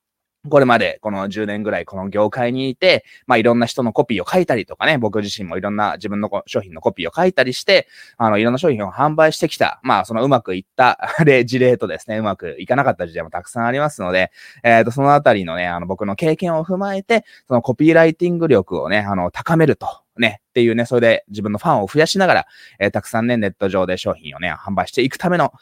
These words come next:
えー、方法についてですね、ちょっと、あの、時間が許す限り、これから数十分間お話をしていきたいと思いますので、まあ、そういったコピーライティングとかね、ネット上で商品を販売したいというね、マーケティングセールスに興味がある方は、えー、ぜひ最後までご覧いただければな、というふうに思います。はい。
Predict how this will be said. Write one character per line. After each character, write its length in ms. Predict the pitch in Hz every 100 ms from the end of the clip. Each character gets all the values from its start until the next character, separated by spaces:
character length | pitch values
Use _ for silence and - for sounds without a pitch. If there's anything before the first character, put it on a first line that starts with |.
| _ _
え 80 | 117
ー、 40 |
方 140 | 117 113
法 140 | 113
に 60 | 113
つ 100 | -
い 80 | 147
て 80 | 85
で 120 | 71
す 120 | -
ね、 80 | 127
ち 60 |
ょ 40 | 117
っ 40 |
と、 200 | - 80 - -
あ 120 | 90
の、 100 | 85
時 120 | 90
間 140 | 87
が 140 | 85 92
許 100 | 117
す 160 | -
限 240 | 104 107 95
り、 100 | 80
こ 80 | 87
れ 80 |
か 100 | 85
ら 60 | 78
数 160 | - 85
十 140 | 87
分 260 | - 90 82
間 200 | 80 71
お 40 |
話 380 | 85 82 - 76
を 60 |
し 100 | 82
て 80 | -
い 80 | 139
き 80 | -
た 100 | 160
い 100 | 143
と 100 | 139
思 140 | 147
い 40 | 151
ま 140 | 160
す 120 | -
の 100 | 156
で、 160 | 156 165 - -
ま 60 | 135
あ、 40 |
そ 100 | -
う 40 | 135
い 40 |
っ 20 |
た 120 | -
コ 120 | 107 104
ピ 140 | 113
ー 20 |
ラ 80 | 113
イ 80 | 107
テ 100 | 85
ィ 40 |
ン 40 | 82
グ 80 | 73
と 80 |
か 100 | -
ね、 140 | 120 120
ネ 60 | 104
ッ 40 |
ト 160 | - 95
上 140 | 95
で 80 | 90
商 180 | - 117
品 220 | - 82
を 60 | 73
販 220 | 117 127
売 140 | 139
し 100 | 170
た 120 | 196
い 80 | 175
と 120 | -
い 80 | 135
う 40 | 120
ね、 80 |
マ 140 | 123 117
ー 40 |
ケ 120 | 117
テ 80 | 117
ィ 40 | 113
ン 40 |
グ 80 | 117
セ 100 | 147
ー 40 |
ル 80 | 120
ス 120 | -
に 140 | 95 95
興 160 | 151
味 120 | 131
が 160 | 117 -
あ 60 | 208
る 80 |
方 180 | 170 151
は、 140 | 90 - - - -
え 120 | 123
ー、 40 |
ぜ 100 | 120
ひ 140 | 104 92
最 160 | 101
後 80 | 85
ま 120 | 78
で 120 | 76
ご 80 | 80
覧 160 | 92 90
い 40 |
た 100 | 90
だ 100 | 92
け 80 | 87
れ 80 | 80
ば 80 | 101
な、 160 | 202
と 100 | -
い 20 |
う 20 | 175
ふ 20 |
う 40 |
に 140 | 202 135 _ -
思 160 | 160
い 40 | 165
ま 140 | 123
す。 240 | 98 - -
は 160 | 120
い。 140 | 123